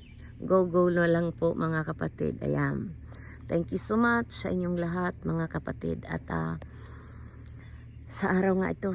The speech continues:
Diyos ko po, ta-, totoo lang talaga po, na-stress talaga ako dahil hindi ko akalain na yun ang paraan na ginagawa. Alam ko na yun, kaya ako ay, ah, m-, nag-ano lang ako, nagpakumbaba lang ako, yung mainahon,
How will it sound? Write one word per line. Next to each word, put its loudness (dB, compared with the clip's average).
Diyos 0
ko -6
po, -4
ta-, -2
totoo 0
lang 2
talaga 0
po, -4
na-stress -2
talaga -2
ako -6
dahil 0
hindi 4
ko 2
akalain 2
na 4
yun 6
ang 2
paraan 4
na 4
ginagawa. 4
Alam 6
ko 4
na 6
yun, 4
kaya 2
ako -2
ay, 2
ah, 0
m-, 0
nag-ano 4
lang 2
ako, 0
nagpakumbaba 0
lang 2
ako, 2
yung 2
mainahon, 2